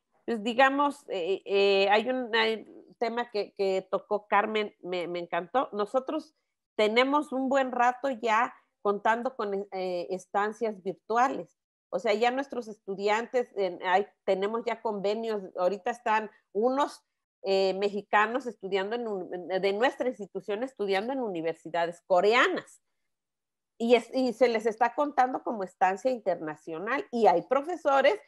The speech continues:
que están impartiendo ya cursos virtuales a profesores, este, de universidades en el extranjero y se les está tomando como movilidad virtual.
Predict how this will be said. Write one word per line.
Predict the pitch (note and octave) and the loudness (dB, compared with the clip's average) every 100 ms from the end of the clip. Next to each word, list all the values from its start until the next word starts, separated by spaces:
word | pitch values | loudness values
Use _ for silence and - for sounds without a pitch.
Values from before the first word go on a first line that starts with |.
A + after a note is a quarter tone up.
| _ _ | _ _
que | G3 | -4
están | F3+ D3+ D3 | 0 0 0
impartiendo | G#3 B3+ C4+ - C#4+ C#4+ C#4+ C#4+ | -2 2 2 2 2 2 2 0
ya | B3 B3+ A#3+ | 2 0 0
cursos | A#3+ B3+ G#3 G#3 | -2 -2 -2 -8
virtuales | F3 F#3 D3 - G3 G3 F#3+ A#3+ G4+ - _ _ | -4 -6 -6 0 8 8 8 6 4 -2 _ _
a | - F3+ - | -2 -2 0
profesores, | E3+ E3+ E3 - F3+ A3 A3 | -4 -4 -6 0 0 0 -4
este, | G3 F#3+ - F3+ F3 E3+ | -6 -6 -12 -8 -6 -6
de | F3+ | -6
universidades | F3+ F3 F3 E3+ F#3 F#3 G3+ | -6 -4 -4 -4 -2 -2 -2
en | A3 | -4
el | A3 A3 | -6 -6
extranjero | G#3 - G3+ F#3+ A3+ D4 | -8 -8 -8 -6 -4 -4
y | - | -6
se | - | -6
les | E3+ E3 | -6 -6
está | E3+ - F3+ | -10 -10 -8
tomando | A3+ G#3 F#3+ A#3 B3+ | -6 -6 -6 -6 -4
como | G3 F#3 F3+ E3+ | -4 -2 -2 -4
movilidad | E3+ E3 E3+ D#3+ D#3+ E3 E3+ D#3+ | -4 -6 -8 -8 -6 -4 -4 -6
virtual. | F#3 - - C4+ | -12 -8 0 0